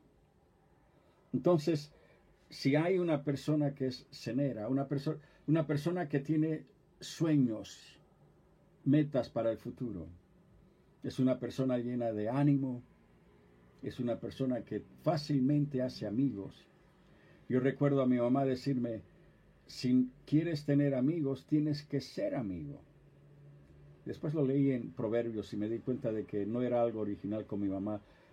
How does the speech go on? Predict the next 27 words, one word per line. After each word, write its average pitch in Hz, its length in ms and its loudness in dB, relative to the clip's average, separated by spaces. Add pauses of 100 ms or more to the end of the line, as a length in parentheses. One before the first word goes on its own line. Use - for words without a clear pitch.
sino 107 260 -4
que 113 100 -4
estaba 113 240 2
repitiéndome 104 640 -2
un 104 100 0
versículo 95 560 -6
de 90 100 -4
Proverbios 95 520 -6
de 90 80 -10
la 90 80 -6
Biblia. 98 360 -4 (520)
Si - 160 -2
el 131 100 -2
que 127 140 -2
quiere 190 280 2
ser 156 200 -2
ami-, 147 340 2
el 139 140 0
que 127 140 -4
quiere 190 260 0
tener 143 320 2
amigos, 127 480 0
sea 123 340 -6
amigo. 131 420 -6 (760)
Entonces, 156 560 0 (340)
estas 190 480 0
cuestiones, 135 720 -4